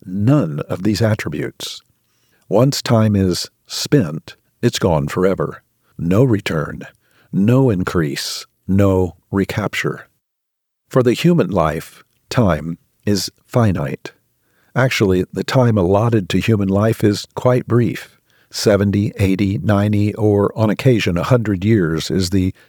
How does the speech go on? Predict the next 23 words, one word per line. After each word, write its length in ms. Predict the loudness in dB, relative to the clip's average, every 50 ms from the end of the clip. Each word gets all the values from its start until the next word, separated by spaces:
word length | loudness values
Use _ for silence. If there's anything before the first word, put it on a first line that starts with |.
| _ 0
typical 480 | 0 0 2 2 0 0 0 0 2 2
lifespan 640 | 2 2 0 -2 -4 -4 -4 -2 -2 -2 -2 -4 -6
of 80 | -6
humans. 600 | -4 -4 -4 -2 0 -2 -2 -2 -4 -8 -14 -16 _ _ _ _ _ _ _ _ _ -8
In 100 | -4 -2
a 80 | 0 2
world 500 | 2 4 4 4 4 4 2 0 -4 -6 -8 -6 0
thought 260 | 0 2 2 0 -2
to 100 | -4 -2
be 140 | 0 -2 -2
thousands 680 | -4 _ -2 0 2 4 2 2 2 0 -2 0 -2
upon 340 | -2 0 0 0 0 -2 -4
thousands 640 | -2 -2 0 2 4 2 2 2 -2 -2 -2 -2 -2
of 140 | 0 0
years 320 | 2 2 2 2 0 0 -2
old, 460 | -2 -2 0 0 -2 -2 -4 -6 -10 -14 _ _ _ _ _ -2
the 100 | -2 0
human 320 | 2 2 2 2 2 2
lifespan 800 | 2 2 2 2 0 -2 -4 -4 -4 -4 -4 -4 -6 -8 -10 -12 _ _ _ -4 -4
is 120 | -2 0
but 220 | 0 0 0 0 -2 _ _ _ _ -6
a 80 | -6 -4
blink. 420 | -4 -4 -4 -6 -8 -12 -16 -20